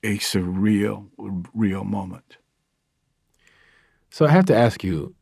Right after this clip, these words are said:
Speaker 2: this experience of going all the way to France and finding a monument commemorating the three hundred seventy-first, what do you feel when you see that, especially when you think about the struggle it takes to commemorate African-American veterans in the United States?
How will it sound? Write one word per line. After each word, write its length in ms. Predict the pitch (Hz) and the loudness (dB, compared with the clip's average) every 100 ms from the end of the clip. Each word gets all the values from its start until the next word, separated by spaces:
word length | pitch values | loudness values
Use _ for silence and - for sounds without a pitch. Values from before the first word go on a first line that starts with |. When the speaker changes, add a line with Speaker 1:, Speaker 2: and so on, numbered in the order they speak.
| _ _ - | _ _ 0
Speaker 2:
this 220 | 151 - | 0 0
experience 680 | 117 - 147 131 110 90 - | -8 2 6 8 6 4 -2
of 180 | 85 - | -6 2
going 400 | 117 120 107 - | 6 6 4 2
all 200 | 135 143 | 6 8
the 60 | |
way 120 | 131 104 | 8 4
to 60 | |
France 480 | - 110 87 76 - | 2 2 2 2 -2
and 100 | 87 | -4
finding 320 | 113 110 101 | 2 2 4
a 60 | 87 | 4
monument 520 | 95 101 92 85 78 | 4 4 4 2 -2
commemorating 540 | - 98 98 95 90 | -2 -2 0 2 2
the 60 | 90 | 0
three 180 | 101 95 | -2 -2
hundred 280 | 95 85 82 | -2 -2 -4
seventy-first, 800 | 101 90 82 - 87 80 - - - - - _ - | -4 -2 -4 -2 -2 -2 -6 -20 -20 -20 -20 _ 2
what 120 | 160 | 4
do 60 | 226 | 6
you 360 | 190 143 107 - | 6 6 4 -6
feel 480 | - - 127 95 85 | -2 4 6 6 2
when 120 | 90 | 2
you 100 | 92 | 0
see 260 | - 120 90 | 0 2 2
that, 220 | 82 80 | 2 0
especially 320 | - 190 170 | 2 4 4
when 100 | 120 | 4
you 80 | 110 | 4
think 180 | 117 107 | 2 0
about 380 | 90 92 76 - - - | 2 2 0 -4 -20 -8
the 80 | 101 | -6
struggle 440 | - 131 113 104 | 2 4 6 4
it 80 | 95 | 4
takes 260 | 107 92 | 0 0
to 80 | - | -2
commemorate 420 | 92 107 113 104 | 0 4 4 4
African-American 800 | 101 92 95 98 98 92 92 92 | 2 0 -2 2 4 4 4 2
veterans 520 | 95 95 90 87 90 | 4 4 4 2 0
in 140 | - 110 | 0 4
the 60 | |
United 280 | 98 95 87 | 4 4 2
States? 440 | - 98 76 - | 0 -2 -2 -10